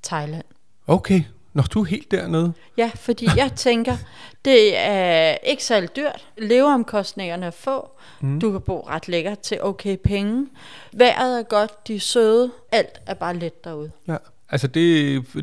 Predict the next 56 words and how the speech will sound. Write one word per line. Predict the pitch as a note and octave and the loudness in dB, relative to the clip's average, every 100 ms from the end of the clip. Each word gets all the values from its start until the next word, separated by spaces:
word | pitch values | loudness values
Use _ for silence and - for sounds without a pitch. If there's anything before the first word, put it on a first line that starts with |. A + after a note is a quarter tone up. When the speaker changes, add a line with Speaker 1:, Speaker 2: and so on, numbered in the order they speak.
| - | 0
Speaker 2:
det | F3+ | 4
er | |
jeg | F3+ D#3+ | 6 6
da | C#3 | 6
enig | C#3+ D3+ F3+ | 4 2 2
med. | D3+ A#2+ A2+ D#3+ - | 4 2 0 -8 -4
Jeg, | D3 C#3+ - | 0 0 0
jeg | D#3 | -2
tænkte | - D3+ | -2 -4
noget | C3 | -4
helt | G2 D#3+ | -4 -6
andet. | B2 A2+ D3 - | -6 -6 -8 -8
Speaker 1:
Hvad | A#3+ C4 | -10 -8
tænkte | F3+ E3 G#3 | -10 -10 -16
du? | A#3+ - - - | -18 -20 -20 -4
Speaker 2:
Jamen, | F#3 E3 D#3+ - - | 0 2 0 -2 -4
jeg | E3 F3+ | -2 -2
tænkte, | - G3+ F3+ D#3 D#3 | -4 -2 -2 0 2
øh, | C#3 B2+ B2+ B2+ | 2 2 -2 0
Nazaré. | C#3 B2 - A#2+ E3+ - - | 2 2 2 -4 -6 -6 -12
Hold | - D3 C#3 | -4 0 2
øje | C#3 D3+ | 4 2
med | - F#3 | 0 0
nogle, | D#3 C#3+ C#3 | 0 -2 -4
nogle | C3+ B2+ | -4 -4
billige | E3+ E3+ F#3+ | -4 -2 -4
flybilletter | - F3+ F3+ F3+ D3 C#3 C3+ | -6 -6 -4 -2 -2 -4 -6
til, | - C#3 B2 A2+ | -6 -4 -2 -2
øh, | A2+ G#2+ G#2+ A2 | -2 -2 -2 -4
Lissabon, | C#3 E3+ - - F#3 E3+ - - - | -4 -4 -4 -4 -4 -4 -10 -20 -2
og | D#3+ | -2
så | - E3+ | 0 0
lej | D3+ - | 0 0
en | D#3+ | -4
bil | - - - | -6 -10 -8
og | E3+ | -8
køre | - E3 | -4 -2
op | D3 D3 - - - - | 0 -2 -2 -6 -6 -8
og | D3+ | -2
bo. | F3 F3 | 0 -2
Kan | - D#3 | -2 -2
du | |
huske | F3 - | -2 -4
det | G#3 | -6
der | |
hotel, | F3+ - F#3+ | -4 -4 -4
vi | F3+ | -4
boede | F#3+ G3 | -2 -2
på? | G3+ | -4
Det | F3 | -4
kostede | - E3+ - F#3 - | -4 -4 -2 -6 -6
fire | F#3+ | -6
hundrede | F#3+ E3+ | -2 -2
kroner | - E3 | -2 -4
per | F3 D#3+ | -4 -2
nat. | D3+ D#3+ | -4 -6